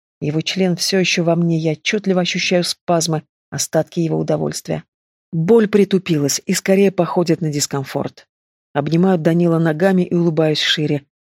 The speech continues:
Во мне так много эмоций, любви и счастья. Чувства переполняют,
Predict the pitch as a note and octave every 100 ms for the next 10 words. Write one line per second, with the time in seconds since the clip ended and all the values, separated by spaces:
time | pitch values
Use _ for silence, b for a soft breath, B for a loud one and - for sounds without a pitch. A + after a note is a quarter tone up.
0 | - D#3+ F3 F#3 F#3 A#3+ A#3 G3+ G3 F3+
1 | - F#3 E3+ D#3+ - D#3+ - _ _ -
2 | E3+ D#3+ G3 G3+ F#3+ F3 - D3+ D3 -
3 | D3+ - _ _ - A3+ G3 F3+ F3 F3
4 | F3 E3+ E3+ D#3 C#3+